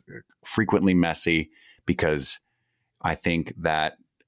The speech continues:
we hold a lot of our actual relationships up to this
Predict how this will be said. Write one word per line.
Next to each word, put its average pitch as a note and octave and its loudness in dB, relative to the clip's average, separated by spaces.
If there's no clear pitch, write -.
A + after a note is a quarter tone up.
we F2+ 4
hold F2 2
a E2 2
lot D2 0
of E2+ -2
our D2+ 0
actual F2 0
relationships - -2
up D2+ -2
to - -2
this C#2+ 0